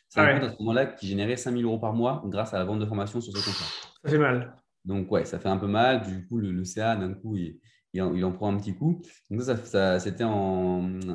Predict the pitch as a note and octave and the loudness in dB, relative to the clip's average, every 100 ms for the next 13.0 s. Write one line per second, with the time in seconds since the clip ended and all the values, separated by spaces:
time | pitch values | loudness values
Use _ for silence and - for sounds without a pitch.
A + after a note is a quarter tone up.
0 | - G2 A#2+ B2 A2 G2+ A2+ G3 - - | -6 -4 -2 0 0 2 0 -2 -6 -20
1 | - - - G#2 G#2+ A2+ A2 D3 F3 B2 | -20 -16 -4 -2 0 2 4 4 4 2
2 | A#2 A2+ B2 F3 C3+ G#2+ G2+ G#2+ G#2 G2+ | 2 2 2 2 2 0 -2 -2 -4 -4
3 | B2+ - D3+ B2 - D#3+ C3+ G#2+ G2+ A#2 | -6 -8 -8 -6 -4 -2 0 2 2 0
4 | - A#2 A2 A2 A2+ G#2+ G2+ C#3+ D#3 G#2+ | 0 -2 -2 -6 -6 -4 -2 -2 -4 -8
5 | _ _ _ - F2 E2+ E2+ E2+ E2 G2 | _ _ _ -4 -2 0 0 -2 -2 0
6 | C3+ C3 - F#2 - - - B2 - B2 | -2 -2 -2 -2 -4 -12 -10 -8 0 0
7 | A#2+ - F#2 - A#2 - A#2 A2 B2 A#2+ | 0 -2 -4 -4 -10 -6 -4 -2 -4 -4
8 | F#2 F2+ F#2 G2+ A#2 - - - - A2+ | -6 -4 -2 -2 -4 -6 -6 -10 -12 -12
9 | - _ - - - F2 F2+ F2+ B2 A#2 | -12 _ -20 -18 -4 0 2 2 0 -2
10 | A2+ A2 D3+ A#2+ G2 G2 C3 B2 B2 A#2 | -2 0 -2 -2 -2 -2 -2 -2 -2 -2
11 | A#2 G#2+ G2 G#2 - - _ _ F#2 F#2 | 0 0 0 -2 -4 -12 _ _ -6 -4
12 | G2 F2+ C3+ B2+ A#2+ B2 A2 G2 G#2 - | -6 -4 -2 0 0 0 -2 -2 -4 -8